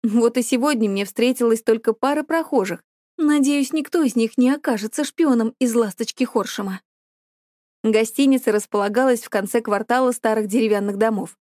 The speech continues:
Над входом висела черная лакированная вывеска. Магические светильники с обеих сторон тускло подсвечивали написанное белой краской название.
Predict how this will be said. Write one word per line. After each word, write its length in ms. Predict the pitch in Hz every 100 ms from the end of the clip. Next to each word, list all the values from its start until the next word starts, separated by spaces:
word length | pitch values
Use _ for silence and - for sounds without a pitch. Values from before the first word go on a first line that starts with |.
| _ _ _ _ 254
Над 140 | 262
входом 360 | - 359 294 254
висела 440 | 233 - 302 269
черная 400 | - 285 269 262
лакированная 680 | 247 240 247 262 247 247 254
вывеска. 520 | 233 190 - - 170 _ _ _ _ _
Магические 600 | 214 214 220 233 - 220
светильники 680 | 214 208 196 254 240 226 220
с 120 | 208
обеих 320 | 214 208 220 214
сторон 400 | 214 226 269 262
тускло 340 | 254 - 240
подсвечивали 760 | 226 208 - 262 269 247 226
написанное 640 | 214 208 202 247 254 233 220
белой 300 | 208 220 220
краской 400 | 220 214 - 220
название. 580 | 226 208 185 160 -